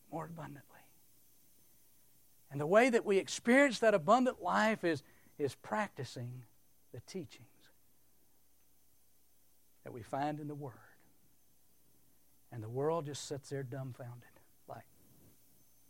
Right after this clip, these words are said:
they don't understand.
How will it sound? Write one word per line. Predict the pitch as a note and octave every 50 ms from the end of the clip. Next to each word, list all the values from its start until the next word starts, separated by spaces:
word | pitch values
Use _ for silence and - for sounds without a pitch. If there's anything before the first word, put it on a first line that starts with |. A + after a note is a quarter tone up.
| - - - - - - - - - - - - - - - - - - - - - - - - - - - - - - - -
they | B2
don't | B2+ C#3 D3+ E3
understand. | F3 E3+ C#3 - - G3+ A3